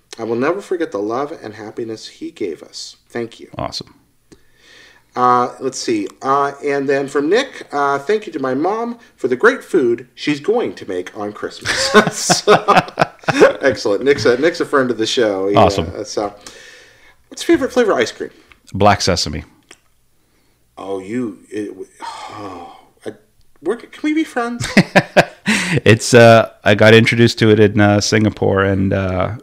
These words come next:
Speaker 2: I, whenever I can find it here, it's, uh, sometimes, you know, Humphrey Slocum?
Speaker 1: Yeah.
Speaker 2: Sometimes they do a black sesame, and when you, when they have it, it's worth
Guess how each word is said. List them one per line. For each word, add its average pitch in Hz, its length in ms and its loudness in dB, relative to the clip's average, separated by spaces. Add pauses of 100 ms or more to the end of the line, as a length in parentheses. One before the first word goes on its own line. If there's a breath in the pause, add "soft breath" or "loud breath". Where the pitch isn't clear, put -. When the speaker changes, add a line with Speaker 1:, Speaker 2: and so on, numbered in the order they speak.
(100)
Speaker 2:
I, 92 180 -2
whenever 107 400 4
I 107 80 8
can 104 160 2
find 98 280 2
it 95 120 -4
here, 101 360 -4
it's, 98 240 -6
uh, 98 340 -2 (200)
sometimes, 135 460 4 (120)
you 123 120 0
know, 113 120 6
Humphrey 117 240 0
Slocum? 123 440 0 (240 loud breath)
Speaker 1:
Yeah. 285 120 0 (560 loud breath)
Speaker 2:
Sometimes 107 380 4
they 98 100 0
do 98 220 4
a 95 180 4
black 87 260 -2
sesame, 87 460 -2
and 82 280 -4
when 90 160 -2
you, 87 180 0
when 82 460 -4
they 92 100 2
have 98 240 2
it, 101 240 2
it's - 320 -6
worth 85 460 -6